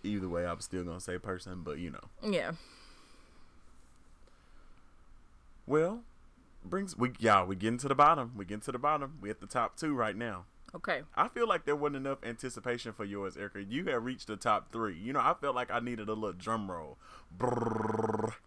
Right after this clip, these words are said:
Speaker 1: you know?
Speaker 2: Sorry, I didn't even re-, we were going through the list very, a lot faster than I thought, and so I didn't realize it, I was even on the third one, or the seventh one.
Speaker 1: Yeah, so now we down to the top two.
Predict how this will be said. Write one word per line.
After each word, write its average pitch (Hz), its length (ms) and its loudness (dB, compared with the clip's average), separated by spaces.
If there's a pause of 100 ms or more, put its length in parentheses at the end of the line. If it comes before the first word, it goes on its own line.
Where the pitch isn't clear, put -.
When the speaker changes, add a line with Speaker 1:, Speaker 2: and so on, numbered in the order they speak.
Speaker 1:
you 110 120 -2
know? 107 260 0
Speaker 2:
Sorry, 160 420 6
I 208 100 10
didn't 233 140 2
even 190 120 -2
re-, 175 200 2
we 208 160 0
were 220 60 -2
going 175 320 4
through 175 120 -2
the 160 80 0
list 180 220 -2
very, 160 320 -2
a 160 80 0
lot 170 220 4
faster 165 320 0
than 156 100 -6
I 147 80 -2
thought, 226 340 -2
and 156 100 -10
so 147 120 -4
I 151 80 0
didn't 156 160 -6
realize 156 540 -4
it, 165 100 -6 (100)
I 170 120 2
was 160 120 -2
even 170 120 -2
on 175 100 0
the - 40 -8
third 147 260 -4
one, 139 160 -10 (520)
or 156 120 -2
the 147 160 -6
seventh 147 520 -2
one. 147 200 -12 (1400)
Speaker 1:
Yeah, 170 280 -6
so 117 200 0
now 147 220 2
we 156 120 -4
down 131 260 2
to 127 100 -4
the 110 80 -8
top 107 280 -2
two. 101 240 -4